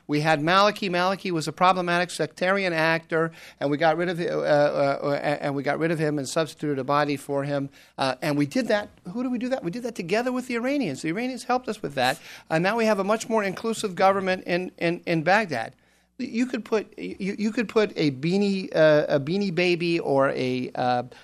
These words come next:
uh, uh, a, uh, you know, a, a, a, uh, a teddy bear,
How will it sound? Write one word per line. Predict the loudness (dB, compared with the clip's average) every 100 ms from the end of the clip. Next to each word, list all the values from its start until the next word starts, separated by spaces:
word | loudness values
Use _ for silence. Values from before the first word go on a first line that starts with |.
| -6
uh, | 0
uh, | 2 2 0 -2 -2 -2 -4 -6
a, | -4 -4 -4 -6 -6
uh, | -4 -4 -6 -6 -6
you | -6
know, | -6 -4
a, | -6 -8 -8
a, | -6 -6 -6 -10 -10
a, | -6 -4 -4 -2
uh, | -4 -6 -10 -20 -6
a | -6
teddy | 2 4 6 4
bear, | 2 4 6 6 2